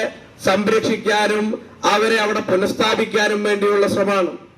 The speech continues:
അത് അനുവദിക്കാൻ കഴിയില്ല. ഇങ്ങനെ ക്രമക്കേട് നടത്തുന്നവരെ തുടർന്ന് നിയമിക്കാൻ വേണ്ടി കഴിയില്ല. അങ്ങനെ ഒരു അന്വേഷണം വന്നപ്പോ രാജിവെച്ചു പോയവരെ രണ്ടാമത് നിയമനം നടത്താൻ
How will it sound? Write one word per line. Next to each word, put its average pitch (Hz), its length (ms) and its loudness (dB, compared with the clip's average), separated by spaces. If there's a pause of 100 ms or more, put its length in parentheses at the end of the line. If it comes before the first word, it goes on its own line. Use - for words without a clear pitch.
(800)
അത് 277 160 2
അനുവദിക്കാൻ 311 540 2
കഴിയില്ല. 285 340 2 (1200)
ഇങ്ങനെ 254 320 4
ക്രമക്കേട് 247 560 0
നടത്തുന്നവരെ 247 680 0 (520)
തുടർന്ന് 240 440 2
നിയമിക്കാൻ 247 480 2
വേണ്ടി 247 220 -2
കഴിയില്ല. 247 320 0 (920)
അങ്ങനെ 254 260 2
ഒരു 240 140 2
അന്വേഷണം 247 520 0
വന്നപ്പോ 240 360 0 (540)
രാജിവെച്ചു 240 760 0
പോയവരെ 254 480 2 (380)
രണ്ടാമത് 247 580 2
നിയമനം 247 380 2
നടത്താൻ 247 280 0